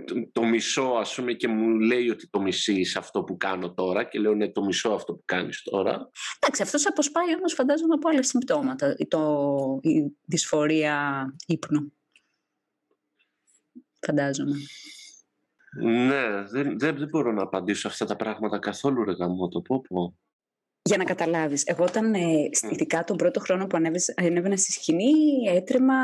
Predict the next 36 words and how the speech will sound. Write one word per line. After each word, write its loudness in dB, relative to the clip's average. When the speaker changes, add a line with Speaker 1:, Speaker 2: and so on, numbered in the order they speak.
Speaker 2:
έχανα 0
τα 0
λόγια 2
μου, 2
ε, 4
πάθαινα -2
σκοτωδίνες, 0
ήταν, -2
δεν 2
ξέρω 2
πώς -2
την 2
πάλευα 2
και -4
δεν 0
ξέρω 2
πώς -8
έβγαζα 2
λόγια. 0
Και 0
είχα 2
βρει 4
Speaker 1:
Ε, 4
Speaker 2:
ένα, 4
Speaker 1:
τώρα 2
το 0
ίδιο. -2
Speaker 2:
ένα 2
σύστημα, 0
ε, 2
ή 4
έκανα 0
με 0
τον 2
ήχη 0
μου, 2